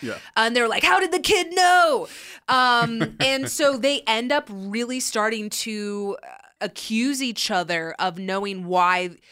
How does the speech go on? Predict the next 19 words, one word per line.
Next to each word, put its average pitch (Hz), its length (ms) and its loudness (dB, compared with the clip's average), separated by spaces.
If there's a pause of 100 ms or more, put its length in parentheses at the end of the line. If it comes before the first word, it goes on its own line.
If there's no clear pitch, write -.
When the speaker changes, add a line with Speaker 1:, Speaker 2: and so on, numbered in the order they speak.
(200)
Speaker 2:
like, 170 220 -2
"Why 277 200 4
is 285 100 0
the 277 40 -4
light 262 160 2
go 254 120 0
on 240 120 0
in 190 140 -6
your 285 180 2
house?" 233 400 0
And, 180 380 -6 (320)
and, 190 340 -2
um, 170 380 -2
somebody 262 480 -2
leaves 202 500 -6
to 220 100 -6
go 175 220 -4
and 165 140 -10
check, 214 580 0